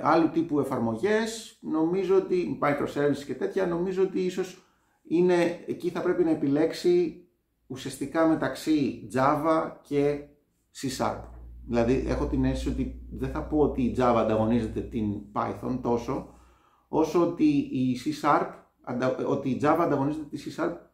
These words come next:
και, και το αντίστροφο. Ε, μεταξύ Java και C Sharp,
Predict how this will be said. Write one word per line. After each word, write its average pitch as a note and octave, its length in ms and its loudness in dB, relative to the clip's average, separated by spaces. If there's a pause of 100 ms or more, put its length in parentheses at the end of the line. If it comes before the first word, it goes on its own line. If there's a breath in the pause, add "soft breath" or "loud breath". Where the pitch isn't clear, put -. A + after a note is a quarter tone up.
(380)
και, B2+ 140 -6 (380)
και B2 100 -10
το A#2 120 -6
αντίστροφο. G2+ 520 -4 (1000)
Ε, B2+ 580 6 (960)
μεταξύ D3+ 720 2
Java F3+ 360 4
και C#3+ 200 0
C D#3+ 160 -2
Sharp, G3+ 320 4